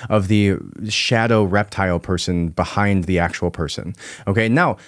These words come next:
let's break this down to three different ways. The first way being that, okay, the C I A talks about that being in the remote viewing sessions. One, doesn't mean that it's true, but means that it is interesting. Number two,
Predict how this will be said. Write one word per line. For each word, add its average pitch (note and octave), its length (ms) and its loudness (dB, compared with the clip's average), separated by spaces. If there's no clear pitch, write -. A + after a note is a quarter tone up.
let's G3 240 2
break D3+ 300 -2
this C3+ 120 0
down G#2+ 340 0
to A2+ 120 -2
three A2 220 -2
different G#2+ 260 0
ways. A#2+ 220 2
The G#2+ 80 -4
first F#3 340 -2
way B2 140 2
being G2 380 0
that, F#2 420 -2
okay, A2+ 340 0
the A2+ 100 -4
C C#3 220 -4
I D#3 120 2
A A#2+ 320 2
talks G#2 380 -2
about F2+ 440 -2
that G2 440 -2
being F#2 260 -2
in E2+ 80 -2
the F2 60 -4
remote G2 260 -2
viewing D3+ 300 4
sessions. E2+ 460 -8
One, F#2 380 0
doesn't C#3 240 0
mean C#3 140 6
that B2+ 100 4
it's B2+ 100 -4
true, G2 320 -4
but A3 160 2
means G3+ 240 4
that F#3 80 2
it F3 60 6
is D3 160 0
interesting. - 520 -4
Number F3 280 4
two, D3 520 0